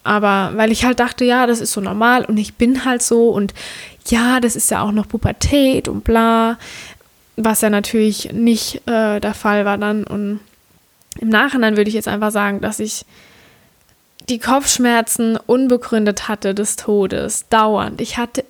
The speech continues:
immer Kopfschmerzen. Ähm, selbst wenn ich genug getrunken habe, ich habe so Kopfschmerzen gehabt und das fast durchgehend. Also ich kannte es auch gar nicht ohne Kopfschmerzen.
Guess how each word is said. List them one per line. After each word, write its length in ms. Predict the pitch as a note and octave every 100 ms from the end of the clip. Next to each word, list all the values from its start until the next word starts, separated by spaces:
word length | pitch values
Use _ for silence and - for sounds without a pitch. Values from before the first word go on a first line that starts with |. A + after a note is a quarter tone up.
| -
immer 640 | C#4 C#4+ D4 B3+ A#3 A#3
Kopfschmerzen. 920 | A#3 A#3+ A#3+ - F#3+ - - - - - - - - - _
Ähm, 240 | A#3 A3+
selbst 420 | A3+ C4 D4+ C#4 - _ -
wenn 200 | C4 C4+
ich 140 | C4
genug 260 | B3+ C4 C4+
getrunken 520 | B3+ B3+ C4+ B3+ A3+
habe, 240 | G#3+ G#3
ich 180 | - A3
habe 180 | A#3 A3+ -
so 640 | - A#3+ B3 B3 B3 A3+ - -
Kopfschmerzen 800 | - A#3+ - - - A3+ A3 G#3+
gehabt 380 | G#3 G#3+ G#3+ -
und 100 | F3+
das 300 | G3 G#3+ - - _ _ _ - _ _
fast 380 | - A3+ -
durchgehend. 560 | A3+ G#3 G#3 - B3 G#3
Also 180 | G#3+ A#3
ich 80 | B3
kannte 340 | - D#4+ F4+
es 140 | C#4
auch 180 | - G3
gar 200 | - F#3+
nicht 200 | G#3+ G#3
ohne 240 | - G#3+ G3+
Kopfschmerzen. 800 | - G#3+ - G#3 G#3 - G#3